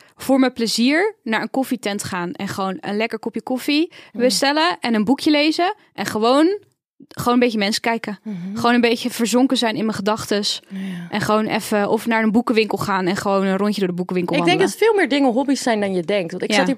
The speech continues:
Speaker 2: laatst over na te denken hoeveel tijd ik wel niet spendeer aan mijn uiterlijk.
Speaker 1: Mhm.
Speaker 2: En toen dacht ik, ja, maar voor mij is mijn uiterlijk ook een beetje een moment van self-care. En, ehm, een momentje van, ja, maar ik moet me klaarmaken. En daar neem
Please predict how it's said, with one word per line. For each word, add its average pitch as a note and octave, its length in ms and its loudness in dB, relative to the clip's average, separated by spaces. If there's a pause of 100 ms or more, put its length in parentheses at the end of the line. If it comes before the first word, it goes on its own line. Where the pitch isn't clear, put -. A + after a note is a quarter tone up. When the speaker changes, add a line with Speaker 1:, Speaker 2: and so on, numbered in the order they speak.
Speaker 2:
laatst C4+ 300 2
over B3 160 -2
na B3 160 2
te C#4 100 -4
denken A#3 380 0
hoeveel A#3 360 -2
tijd C4+ 260 0
ik A3+ 120 -6
wel G#3+ 120 0
niet G#3+ 140 -4
spendeer G#3+ 480 0
aan G#3 380 -2
mijn G#3 220 -2
uiterlijk. C#4 540 -2 (220)
Speaker 1:
Mhm. G#3 320 -2 (400)
Speaker 2:
En C#4+ 160 2
toen D4 140 0
dacht D4 220 0
ik, B3 120 -2
ja, D4 120 2
maar C4 280 2
voor C4 180 0
mij C#4+ 200 2
is B3 300 -2
mijn A3+ 260 -2
uiterlijk A#3+ 440 -2
ook C#4 240 2
een A3+ 180 -2
beetje A3+ 480 0
een G#3+ 220 0
moment A3+ 400 0
van A#3 140 -2
self-care. A3+ 680 2
En, A3+ 460 0
ehm, A3+ 460 -2 (840)
een A3+ 340 -2
momentje A#3 420 2
van, A3+ 140 0
ja, A3 100 4
maar A3+ 100 2
ik G#3 80 -4
moet A#3 120 2
me G#3+ 80 -2
klaarmaken. A3 720 2
En A#3 120 -4
daar B3+ 100 2
neem C#4 180 2